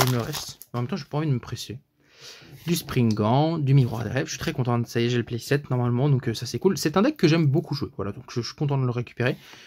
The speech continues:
Du rayonnant, du Mechabo et le cuisson de crâne serviteur une seconde fois. Donc ça c'est plutôt cool.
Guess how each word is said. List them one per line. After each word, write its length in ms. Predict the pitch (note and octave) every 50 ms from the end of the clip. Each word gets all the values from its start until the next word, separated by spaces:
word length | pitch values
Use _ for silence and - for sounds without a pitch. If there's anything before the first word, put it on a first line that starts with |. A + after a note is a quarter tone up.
| - - - - - -
Du 100 | D3+ F#3+
rayonnant, 800 | E3 D#3 C3 A#2+ A#2+ A2+ A#2 B2+ C#3+ D#3 D#3+ D#3+ D#3+ E3 D#3 -
du 260 | - B2 B2 C#3+ F3
Mechabo 640 | E3 C3 - - A2+ A2 A#2+ A2+ A#2+ B2+ C#3 D3 - - -
et 220 | E3+ F3+ - - -
le 180 | C3 B2 B2
cuisson 460 | B2 - - - G#3 - - E3 D3
de 80 | A2+ -
crâne 180 | - - - D3+
serviteur 400 | C#3+ - B2 C#3+ - G3 A#3 - -
une 220 | G#3 A3+ B3 - -
seconde 520 | - - - - - G3 D#3+ F3 F3 E3+
fois. 160 | - - B2+ A2+
Donc 120 | A#2+ B2
ça 80 | F#3+ F#3+
c'est 140 | - D3
plutôt 320 | C#3 - - E3+ C#3+ D#3+ D3+
cool. 280 | D3 - B2+ A2 G#2+